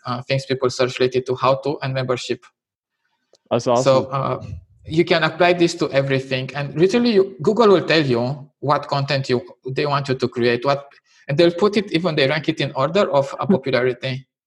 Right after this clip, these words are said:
Speaker 2: It's not a
Speaker 1: But
Speaker 2: secret. You just gotta do the research.
Speaker 1: Yeah, but then you have to create the best content,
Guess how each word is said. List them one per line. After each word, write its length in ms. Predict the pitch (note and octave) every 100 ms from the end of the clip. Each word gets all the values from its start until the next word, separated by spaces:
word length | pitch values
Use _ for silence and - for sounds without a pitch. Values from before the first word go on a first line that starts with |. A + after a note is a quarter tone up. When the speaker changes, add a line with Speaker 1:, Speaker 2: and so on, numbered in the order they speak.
| - G#3
Speaker 2:
It's 480 | F#3+ G3 E3+ C#3
not 120 | E3 D#3+
a 40 |
Speaker 1:
But 60 | D3
Speaker 2:
secret. 540 | - F3 F3 C#3 A2+
You 100 | B2+
just 140 | C3
gotta 240 | C#3+ C#3 C3+
do 160 | C#3
the 140 | C3 B2+
research. 500 | D3 D3 A#2+ A2+ D3
Speaker 1:
Yeah, 240 | A#3 A3+
but 360 | C#3 D#3 D#3 D3+
then 400 | G3 G3+ D#3+ D#3+ -
you 80 | D3
have 200 | F3 -
to 100 | E3+
create 220 | E3 E3
the 80 | D3+
best 260 | D3+ D#3
content, 540 | C#3+ D#3 D#3+ C3 C#3